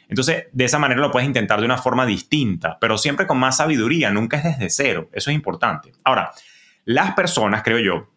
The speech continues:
tenemos que buscar evolucionar y para poder hacer eso tienes que atreverte a hacer cosas que de verdad te lleven a un nuevo nivel.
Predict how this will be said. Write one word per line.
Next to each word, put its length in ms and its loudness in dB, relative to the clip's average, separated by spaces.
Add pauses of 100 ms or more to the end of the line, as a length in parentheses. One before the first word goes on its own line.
(120)
tenemos 460 0
que 80 -2
buscar 340 0
evolucionar 760 -2 (200)
y 240 -2
para 260 2
poder 560 0 (160)
hacer 360 2
eso 480 0
tienes 320 0
que 340 -2 (460)
atreverte 880 0 (240)
a 200 2
hacer 380 0
cosas 500 -2 (320)
que 100 4
de 100 4
verdad 480 2 (340)
te 220 2
lleven 580 2 (140)
a 460 2
un 200 2
nuevo 480 0
nivel. 720 2